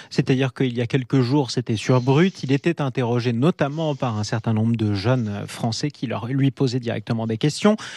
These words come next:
Une autre interview, il y a plusieurs mois, était dans le magazine Valeurs Actuelles. C'est vrai que le ton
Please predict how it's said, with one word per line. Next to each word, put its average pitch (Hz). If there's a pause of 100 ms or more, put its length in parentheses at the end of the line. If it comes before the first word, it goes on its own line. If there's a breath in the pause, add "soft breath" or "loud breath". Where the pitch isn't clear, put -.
(220 loud breath)
Une 180
autre 190
interview, 156
il 131
y 123
a 120
plusieurs 147
mois, 160
était 143
dans 131
le 123
magazine 120
Valeurs 104
Actuelles. 156
C'est -
vrai 123
que -
le 143
ton 175